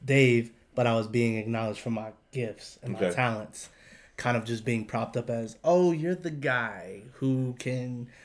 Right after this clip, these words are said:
Speaker 1: put together events and dance for us and dance at our Christmas recitals."
Speaker 2: Dance?
Speaker 1: And, yeah, so I'm a dancer. Um,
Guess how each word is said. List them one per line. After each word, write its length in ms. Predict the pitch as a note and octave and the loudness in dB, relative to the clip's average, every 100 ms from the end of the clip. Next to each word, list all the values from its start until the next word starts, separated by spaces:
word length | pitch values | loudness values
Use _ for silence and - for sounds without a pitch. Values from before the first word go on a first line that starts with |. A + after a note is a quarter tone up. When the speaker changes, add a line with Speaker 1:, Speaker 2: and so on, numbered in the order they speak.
| - - - | -20 -20 -6
Speaker 1:
put 180 | - D#3+ | -2 0
together 540 | D#3 C#3 C#3 C3+ C3 | 0 2 4 6 6
events 560 | B2 A#2 C3 C3 C#3 C3+ | 6 6 6 8 6 4
and 320 | A#2+ A2+ G#2+ | 2 2 0
dance 400 | - A#2+ C3 C3 | 0 4 6 4
for 180 | - C3 | 2 2
us 360 | C3 C#3 D3 A#2+ | 4 4 2 0
and 180 | A2+ G#2+ | -4 0
dance 320 | A#2+ C3+ C3 | 2 2 2
at 100 | B2 | 2
our 260 | A#2+ B2 | 2 2
Christmas 600 | A#2+ - C3+ C3+ C#3+ C3 C#3+ | -2 0 2 2 0 0 -2
recitals." 460 | C#3 C#3 C#3 C#3 | -4 -2 -2 4
Speaker 2:
Dance? 560 | D3+ G3+ C#3 B2 A#2 - | 8 8 8 2 -2 -8
Speaker 1:
And, 100 | - | -6
yeah, 480 | C3 C#3+ D#3 D3 B2 | 6 12 12 12 10
so 480 | C3 D#3 D3 C#3 C3+ - - - | 8 10 12 12 8 0 -16 0
I'm 220 | B2+ D3+ | 6 6
a 20 | D#3+ | 8
dancer. 680 | D3+ D#3 D#3 E3 E3 E3 - | 10 10 10 10 10 8 4
Um, 420 | C3 B2 B2 | 6 8 8